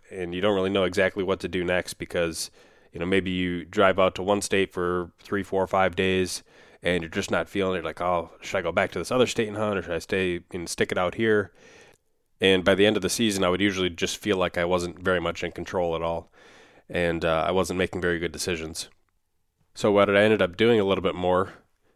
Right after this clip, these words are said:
which started last year and, uh, even this year, just refined it a little bit further, was being very specific about this time in the year, I'm gonna hunt this tag with this weapon, and regardless of the success outcome,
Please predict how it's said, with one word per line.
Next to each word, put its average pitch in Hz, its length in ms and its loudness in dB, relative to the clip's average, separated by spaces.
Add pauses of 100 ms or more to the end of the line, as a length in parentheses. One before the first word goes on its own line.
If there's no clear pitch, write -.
(280)
which - 420 -2
started 143 340 4
last 110 360 2
year 107 280 6
and, 90 380 0
uh, 82 260 2
even 95 220 -2
this 95 240 0
year, 90 260 0 (680)
just 202 220 -2
refined 92 380 0
it 80 80 -10
a 87 40 -4
little 95 140 0
bit - 120 -10
further, 101 460 2 (580)
was 92 520 2 (240)
being 107 180 4
very 107 160 4
specific - 600 0 (240)
about 87 440 0 (220)
this 98 300 0
time 113 200 2
in 110 60 2
the 104 80 -2
year, 101 300 0
I'm 95 120 -8
gonna 92 160 -2
hunt 95 180 -2
this 95 140 -2
tag 87 440 0 (500)
with 90 480 -4 (180)
this 95 240 -6
weapon, 87 440 -2 (640)
and 82 280 0
regardless 95 480 2
of 107 80 -2
the 101 80 -2
success 101 440 2
outcome, 90 560 0